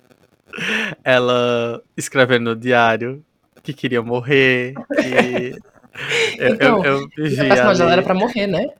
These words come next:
Speaker 2: Só que eles acharam que ia... Talvez, incentivar o suicídio, porque, tipo, "Nossa, a vida é mais legal depois da morte." Aí disseram, "Não, então vamos deixar ela viva."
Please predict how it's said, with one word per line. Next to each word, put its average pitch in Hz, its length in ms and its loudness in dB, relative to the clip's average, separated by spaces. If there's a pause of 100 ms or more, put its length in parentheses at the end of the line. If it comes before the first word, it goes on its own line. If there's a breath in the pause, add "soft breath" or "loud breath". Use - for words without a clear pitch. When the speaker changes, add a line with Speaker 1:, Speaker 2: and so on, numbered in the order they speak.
Speaker 2:
Só - 160 -2
que - 120 -10
eles 156 140 -4
acharam 160 240 -2
que 151 400 -6
ia... 143 480 -2 (380 soft breath)
Talvez, 147 260 0
incentivar 147 640 -2
o 143 80 -4
suicídio, 160 400 -6
porque, 139 300 -6
tipo, 127 520 -6 (220)
"Nossa, 156 240 -4
a 147 40 0
vida 147 180 -2
é 147 40 -2
mais 147 160 0
legal 151 220 0
depois 143 240 -4
da 143 100 -2
morte." 143 380 -2
Aí 131 60 -6
disseram, 135 200 -10
"Não, 139 140 -6
então 147 180 -6
vamos 151 160 -4
deixar 151 200 -6
ela 127 140 -4
viva." 131 420 -10